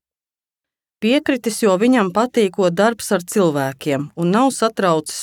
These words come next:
fakts, ka saskarsme būs ar neredzīgiem un vājredzīgiem cilvēkiem. Līdz pat Latvijas valsts neatkarības atgūšanai šis bija Māra patstāvīgais darbs, turklāt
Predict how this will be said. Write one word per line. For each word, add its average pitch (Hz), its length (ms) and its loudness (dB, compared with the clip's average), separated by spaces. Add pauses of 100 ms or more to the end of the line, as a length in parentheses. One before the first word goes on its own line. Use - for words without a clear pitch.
fakts, 254 340 -2
ka - 80 -4
saskarsme 175 800 -2 (420)
būs 208 220 0 (100)
ar 170 80 0
neredzīgiem 175 800 0
un 156 80 0
vājredzīgiem 160 800 0
cilvēkiem. 135 800 -4 (1300)
Līdz 320 240 2
pat 233 160 0
Latvijas 220 460 0
valsts 220 340 0
neatkarības 196 720 0
atgūšanai 196 560 0 (100)
šis 226 320 -2
bija 202 240 2
Māra 190 320 0
patstāvīgais 165 880 -2
darbs, 165 480 -2
turklāt 160 400 -4